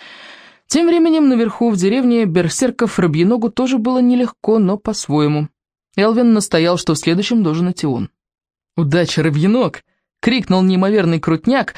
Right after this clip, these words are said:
когда клетка с беднягой вознеслась над зеленой бездной. «Помни, ты умираешь героем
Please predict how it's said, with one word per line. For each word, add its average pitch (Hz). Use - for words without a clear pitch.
когда 143
клетка 214
с 147
беднягой 180
вознеслась 151
над 147
зеленой 139
бездной. 131
«Помни, 139
ты 220
умираешь 247
героем 208